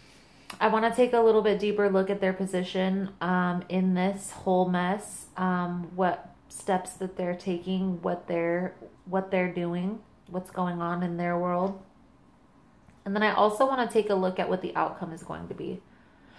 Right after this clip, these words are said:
I really get the sense here that there is a need for both of you to heal. Um, focusing on past pain, past hurt is not going to bring this connection together.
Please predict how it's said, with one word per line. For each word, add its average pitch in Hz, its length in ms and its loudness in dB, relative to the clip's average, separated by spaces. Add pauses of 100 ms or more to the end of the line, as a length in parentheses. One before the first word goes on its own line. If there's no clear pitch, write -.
(240)
I 214 60 4
really 214 320 6
get 269 160 0
the 247 80 4
sense 190 320 0
here 196 160 4
that 185 180 0
there 180 140 2
is 185 220 0
a 196 60 0
need 180 380 0
for 196 140 0
both 180 300 0
of 185 100 -2
you 180 100 -2
to 175 100 0
heal. 175 680 -2
Um, 175 500 2
focusing 196 480 -2
on 190 200 0
past - 580 0
pain, 208 580 -4
past - 440 -4
hurt 196 440 0
is 175 140 -4
not 180 460 -2
going 190 240 0
to 196 100 -4
bring 180 540 -4
this 185 160 -4
connection 175 480 -8
together. 175 560 -2